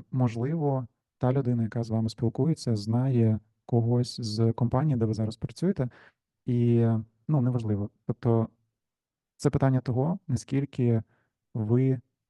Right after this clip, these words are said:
коли будете, наприклад, звільнятись з нової компанії,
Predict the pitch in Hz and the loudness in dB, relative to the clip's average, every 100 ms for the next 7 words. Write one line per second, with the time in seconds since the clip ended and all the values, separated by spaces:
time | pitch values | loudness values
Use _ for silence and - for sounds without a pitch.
0 | _ _ _ - 123 120 120 107 - 120 | _ _ _ 0 2 4 2 0 -4 -4
1 | 113 113 113 117 117 117 107 113 117 110 | -4 -4 -4 -4 -2 -2 0 2 2 2
2 | 117 107 113 110 110 120 196 160 139 139 | -2 -4 0 2 2 2 0 0 -2 -2
3 | 135 | -4